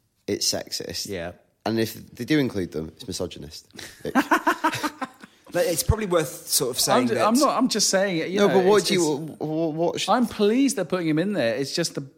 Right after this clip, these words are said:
Speaker 2: the torrent of shit that's gonna happen because they've put them in
Speaker 1: Yeah.
Speaker 2: there.
Speaker 1: So you have no problem with
Speaker 2: Stabbing women?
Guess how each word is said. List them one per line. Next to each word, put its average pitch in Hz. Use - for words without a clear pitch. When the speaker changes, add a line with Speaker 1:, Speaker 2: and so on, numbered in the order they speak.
Speaker 2:
the 151
torrent 175
of 123
shit -
that's 120
gonna 127
happen 143
because 143
they've 104
put 104
them 92
in 92
Speaker 1:
Yeah. 120
Speaker 2:
there. -
Speaker 1:
So -
you 160
have 160
no 180
problem 95
with 101
Speaker 2:
Stabbing 147
women? 110